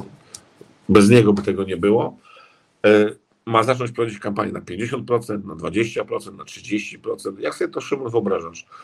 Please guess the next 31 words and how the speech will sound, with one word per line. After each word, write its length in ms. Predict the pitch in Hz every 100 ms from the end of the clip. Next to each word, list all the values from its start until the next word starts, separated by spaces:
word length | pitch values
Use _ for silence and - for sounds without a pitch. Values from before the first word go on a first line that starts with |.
| - - -
Em, 1040 | 101 104 101 98 98 101 95 95 95 101 107 101
pan, 160 | 95
panie 160 | 98 101
Władysławie, 640 | 98 98 - 92 87 85 -
że 140 | 107 113
co? 300 | - 85 - _ _ _ _ _ _ _ _ _ _ _ _ _ _ _ _ _ _ _ _ _ -
Że 160 | 82 90
wam 200 | 87 82
oddadzą 400 | 82 110 127 120
trochę, 460 | 113 101 98 101 101 _ - -
żebyście 360 | - 101 - 101
byli? 400 | 104 104 98 104 - _ _ _ _ -
E, 40 | 95 95 98 101 - _ _ _
władzę 540 | 104 107 131 135 131 127
się 180 | 120
zdobywa, 680 | 110 101 107 101 104 82 85 _ _
władzy 320 | - 101 101 101
się 160 | 95
nie 80 | 92
dostaje. 600 | 92 - - 87 80 78 - - _ _ - _
Jak 100 | 85
się 100 | -
dostaje 280 | 101 107 98
władzę, 280 | 90 98 98
to 60 |
znaczy 160 | 95 87
nie 60 | 92
jest 140 | 87
to 60 | 92
żadna 280 | 87 85
władza. 360 | - 80 76